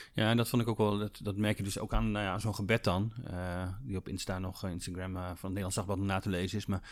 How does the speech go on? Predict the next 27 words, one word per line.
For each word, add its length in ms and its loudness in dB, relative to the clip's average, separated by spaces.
het 120 -4
geldt 180 -2
ook 60 -4
voor 100 -2
de 60 -4
andere 240 2
gebeden, 420 4
dat 80 2
daar 120 4
veel, 180 4
veel 180 8
reactie, 440 6
eh, 160 8
op 160 -4
komt 200 4
en 60 0
dat 80 0
mensen 220 2
dat, 180 0
eh, 280 0
mooi 240 4
vinden 200 4
dat 80 -4
het 100 0
hun 80 4
woorden 260 10
geeft. 480 2